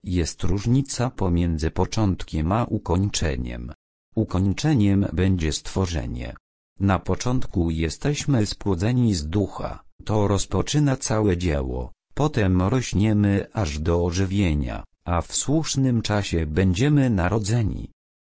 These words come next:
Jako istoty duchowe, jesteśmy teraz w tym procesie rozwoju.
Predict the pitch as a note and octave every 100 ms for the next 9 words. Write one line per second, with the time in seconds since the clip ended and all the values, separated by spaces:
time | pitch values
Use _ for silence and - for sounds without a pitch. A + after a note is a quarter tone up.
0 | - A2 B2 G#2 E2+ F2 - - G#2+ -
1 | G2+ E2+ F#2+ - - F#2 C2+ A#1+ - _
2 | - F2+ - D3+ D3+ - A#2+ G2 D#2 D2
3 | D2 - - - D3 A2+ G#2 - F#2 -
4 | C#3+ D3 - D2+ D#2+ E2+ D#2 F2+ C#2 A#1
5 | -